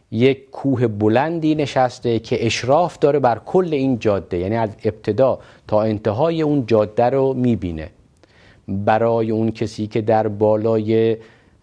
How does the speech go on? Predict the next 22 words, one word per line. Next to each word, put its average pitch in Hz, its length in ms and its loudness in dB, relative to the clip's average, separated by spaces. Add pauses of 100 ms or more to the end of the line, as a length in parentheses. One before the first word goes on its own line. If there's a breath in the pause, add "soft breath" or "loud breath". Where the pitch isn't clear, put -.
(180)
جاده، 110 600 2
بالای 110 440 0
کوه 110 340 -4
نشسته 110 540 -2
و 110 200 2
جاده 113 380 0
رو 110 160 0
در 110 240 0
یک 107 300 -4
نظر 110 560 -2
می‌بینه، 113 840 -2 (440 loud breath)
همهٔ 160 680 0
مسافران 113 840 0
و 107 140 0
روندگان 113 1120 0
رو 165 200 2
در 113 460 0
آن 110 300 0
واحد 110 520 0 (400 loud breath)
با 113 240 4
هم 139 260 -2
می‌بینه. 82 640 -6